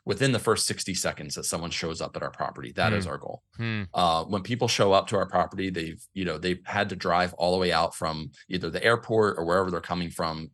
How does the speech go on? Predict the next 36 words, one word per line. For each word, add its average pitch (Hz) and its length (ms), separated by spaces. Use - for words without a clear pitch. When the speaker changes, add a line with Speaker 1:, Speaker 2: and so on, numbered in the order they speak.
Speaker 1:
uh, 76 260
a - 60
few, - 220
several 82 360
hours 71 260
away. 55 200
Speaker 2:
Yeah. 87 340
Speaker 1:
Um, 80 360
and 101 140
so 107 100
usually 101 320
they 78 60
have - 100
kids 139 220
in 123 60
the 117 60
car 98 440
or 80 380
their 73 180
significant 90 380
other 147 200
in 123 80
the 113 60
car 95 340
or 78 100
a - 80
dog 113 260
in 104 80
the 101 60
car, 85 460
and 82 380
people - 260
come 90 300
and 82 120
they're 85 140
like, 80 300